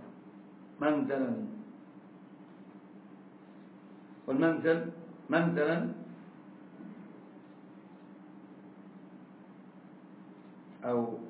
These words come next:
أو منزلا، نعم، منزلا بفتح الميم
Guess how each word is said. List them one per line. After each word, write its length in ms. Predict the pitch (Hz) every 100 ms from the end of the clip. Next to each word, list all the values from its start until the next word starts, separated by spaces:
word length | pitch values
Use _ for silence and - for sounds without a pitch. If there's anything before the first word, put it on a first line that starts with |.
| - - -
أو 100 | 113 117
منزلا، 500 | 139 151 127 143 165 202 - -
نعم، 260 | - 107 113
منزلا 400 | 131 123 135 160 208 - - - - - - - - - - - - -
بفتح 300 | 110 151 151
الميم 440 | 120 135 175 170